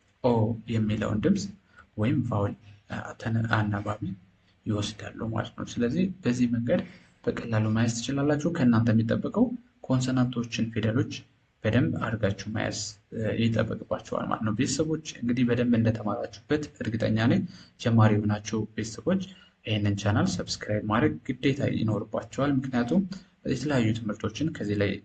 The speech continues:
እንለቃለን። እ፣ እንዲሁም ለሌሎችና፣ እ፣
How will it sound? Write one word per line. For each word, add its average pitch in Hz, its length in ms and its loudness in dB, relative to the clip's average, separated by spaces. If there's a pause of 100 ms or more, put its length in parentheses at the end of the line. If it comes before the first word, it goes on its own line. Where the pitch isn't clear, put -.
እንለቃለን። 104 680 -2 (420)
እ፣ 113 180 -2
እንዲሁም 107 320 4
ለሌሎችና፣ 107 580 0 (560)
እ፣ - 80 -4